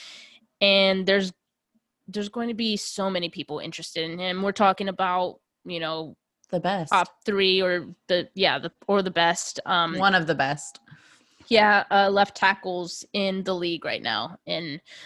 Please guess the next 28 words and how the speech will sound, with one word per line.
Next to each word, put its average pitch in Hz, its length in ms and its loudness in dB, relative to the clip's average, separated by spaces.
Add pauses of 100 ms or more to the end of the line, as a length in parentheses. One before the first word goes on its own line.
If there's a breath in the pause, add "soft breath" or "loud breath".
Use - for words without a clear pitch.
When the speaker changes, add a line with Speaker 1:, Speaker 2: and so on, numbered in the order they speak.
Speaker 1:
there's 190 200 -4
a 190 60 0
lot 185 240 4
of 185 120 0
other 180 180 2
teams 180 300 -4
who 190 80 0
have 180 120 4
way 196 240 2
more 190 240 -4
money 180 260 -8
than 170 160 -6
the 170 60 -10
forty-niners 160 680 -8
do, 196 220 -4
and, 190 220 -8 (100)
and 143 220 -14 (320)
they'll 156 160 -6
pay 202 200 -2
top 160 280 -6
dollar 165 300 -2
for 139 260 -8
him. 170 160 -8 (500 soft breath)
The 175 60 -14
forty-niners 175 640 -2
won't. 110 260 -8 (120)
So 175 500 0 (640)
I, 214 420 4